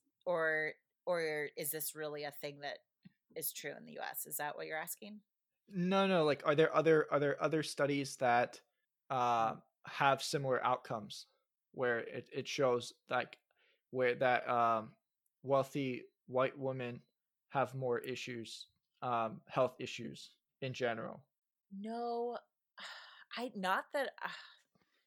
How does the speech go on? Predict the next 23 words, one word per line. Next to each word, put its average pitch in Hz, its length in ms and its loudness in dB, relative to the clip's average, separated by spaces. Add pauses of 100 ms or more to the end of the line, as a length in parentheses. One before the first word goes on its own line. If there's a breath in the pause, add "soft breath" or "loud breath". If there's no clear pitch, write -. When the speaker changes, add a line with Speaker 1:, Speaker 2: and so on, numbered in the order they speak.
(260)
Speaker 1:
nothing, 214 680 -6 (500)
nothing 208 760 -6 (640)
terribly 185 540 -2
obvious 185 560 -2
comes 165 360 -8
to 160 100 -10
mind. 147 640 -12 (560 soft breath)
Um, 160 680 4 (840)
you 190 120 -8
know, 185 300 -2
it's - 200 -4
also 262 400 0
complicated 202 800 -4
because 165 560 -6
it's - 260 -4
not 190 360 -6
really 185 300 -4
just - 360 -8
about, 151 500 -2 (540)
it's, 180 220 -8
I 185 80 -2
mean, 180 280 -8
income 269 540 -10